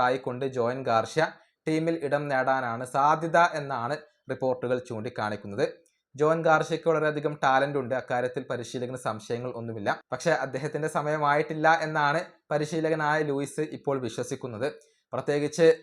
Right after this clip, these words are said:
മേജർ ടൂർണമെന്റ് ആയ വേൾഡ് കപ്പിൽ, ഏഹ്, ഗാർഷ്യയെ വെച്ചുകൊണ്ട് ഒരു പരീക്ഷണത്തിന് മുതിരാൻ ഇപ്പോൾ ലൂയിസ് ഒരുക്കമല്ല. അതുകൊണ്ട് തന്നെ ഫസ്റ്റ് ചോയ്സ് ഗോൾ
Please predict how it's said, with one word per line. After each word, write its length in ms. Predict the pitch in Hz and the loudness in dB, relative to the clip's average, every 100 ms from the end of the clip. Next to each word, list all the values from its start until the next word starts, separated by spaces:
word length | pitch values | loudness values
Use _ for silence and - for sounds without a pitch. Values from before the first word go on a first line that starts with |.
| 127 | 0
മേജർ 400 | 135 143 143 160 - | 0 2 4 2 2
ടൂർണമെന്റ് 500 | 156 151 151 151 151 147 | -2 -2 -2 -2 4 4
ആയ 100 | 151 139 | 4 4
വേൾഡ് 280 | 131 139 147 | 2 4 2
കപ്പിൽ, 260 | 151 - 165 165 - _ _ 135 | 2 2 0 -2 -10 _ _ -6
ഏഹ്, 180 | 139 131 143 | -4 0 4
ഗാർഷ്യയെ 400 | 143 139 160 151 | 6 4 2 2
വെച്ചുകൊണ്ട് 460 | 143 - 151 143 143 156 | 0 -2 -4 -2 -2 -2
ഒരു 120 | 139 151 | -2 -2
പരീക്ഷണത്തിന് 680 | 139 139 151 - 160 - 160 151 | -2 0 -4 -4 -4 -4 -4 -4
മുതിരാൻ 400 | 127 135 143 131 - _ _ 120 | -2 4 4 2 -4 _ _ -4
ഇപ്പോൾ 220 | 135 135 120 | 2 2 2
ലൂയിസ് 340 | 117 120 120 123 | -2 -2 -4 -4
ഒരുക്കമല്ല. 420 | 110 110 123 101 127 - - _ - | -4 -2 -4 0 0 0 -10 _ -6
അതുകൊണ്ട് 240 | 143 151 151 | -4 -2 -2
തന്നെ 140 | 151 151 | -2 -2
ഫസ്റ്റ് 300 | 143 - 196 | -2 -4 -4
ചോയ്സ് 280 | 180 175 175 | 0 -2 -2
ഗോൾ 120 | 151 | 0